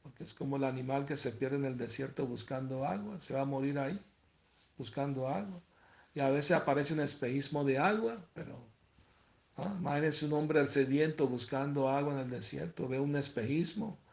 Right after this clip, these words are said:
se tira de cabeza, un chapuzón para refrescarse y choca su cara con la arena caliente. La cruda realidad, ¿no? No hay agua.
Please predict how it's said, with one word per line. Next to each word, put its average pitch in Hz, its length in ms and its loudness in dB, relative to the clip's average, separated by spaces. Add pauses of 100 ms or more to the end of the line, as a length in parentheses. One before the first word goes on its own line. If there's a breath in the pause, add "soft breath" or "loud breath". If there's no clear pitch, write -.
(280 loud breath)
se 139 200 2
tira 170 380 4
de 147 140 4
cabeza, 151 540 2
un 143 100 -4
chapuzón 151 760 -4
para 175 300 -10 (760 soft breath)
refrescarse 139 840 0
y 131 180 -8
choca 139 300 0
su - 220 -2
cara 139 280 -2
con 127 160 -6
la - 80 -6
arena 160 320 -6
caliente. - 300 -14 (1600 loud breath)
La 131 260 0
cruda 151 420 2
realidad, 120 760 -6
¿no? 147 240 -10 (600)
No 139 220 0
hay 139 120 8
agua. 107 480 2